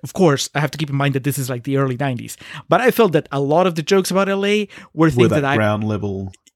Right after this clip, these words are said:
Speaker 1: Yeah, but, I mean, it might be that they're just ground level here, like, now, you know, and, and
Speaker 2: Yeah,
Speaker 1: maybe
Speaker 2: yeah.
Speaker 1: they were a little more,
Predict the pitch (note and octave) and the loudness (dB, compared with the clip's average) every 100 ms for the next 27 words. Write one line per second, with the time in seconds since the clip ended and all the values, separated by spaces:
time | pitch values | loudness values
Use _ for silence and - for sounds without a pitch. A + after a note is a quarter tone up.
0 | - B3+ B3+ F#3+ F3+ G#3+ F3+ - A3 G3 | -8 0 2 2 2 0 0 0 2 2
1 | - G3 G#3 F#3 E3+ D#3+ D#3+ D#3+ C3 D#3 | 2 2 4 2 2 2 2 0 0 0
2 | C#3+ C#3 A#2+ A#2 C#3+ C3 B2 B2 C#3 C3+ | 0 -2 -6 -6 -4 -4 -6 -10 -6 -4
3 | A#2+ A2 - _ D3+ D3 D#3 E3+ C#3 D3+ | -6 -10 -16 _ -2 0 0 -2 -2 2
4 | E3+ E3+ E3+ E3+ C#3 F3+ E3+ E3 D#3 E3+ | 2 4 2 2 2 4 4 4 4 2
5 | D3+ D3 D3+ D3 | 2 0 0 -2